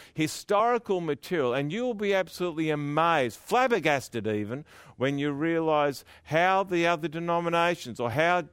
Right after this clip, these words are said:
different denominations have recognised the authority of the Ten Commandments and also the authority of the Sabbath. Remember also as you go out to pick up your,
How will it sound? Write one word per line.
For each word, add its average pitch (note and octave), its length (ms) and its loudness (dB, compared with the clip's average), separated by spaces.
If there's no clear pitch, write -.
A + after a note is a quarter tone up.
different F3 340 -2
denominations D3+ 800 -2
have A#2+ 340 -2
recognised C#3+ 640 -2
the B2+ 60 -2
authority C3 400 0
of A#2 40 -6
the A#2+ 80 -6
Ten C3 220 -6
Commandments C3 360 -2
and D3 120 -4
also F#3 420 0
the C3 80 -2
authority C#3 840 -2
of A#2 360 0
the A2+ 100 -8
Sabbath. G#2 420 -4
Remember C3+ 360 -2
also C3+ 460 0
as A#2+ 140 -8
you A#2+ 60 -8
go A#2+ 240 0
out B2 220 0
to G#2+ 200 -8
pick C3+ 200 -10
up A#2+ 240 -4
your, A2+ 260 -4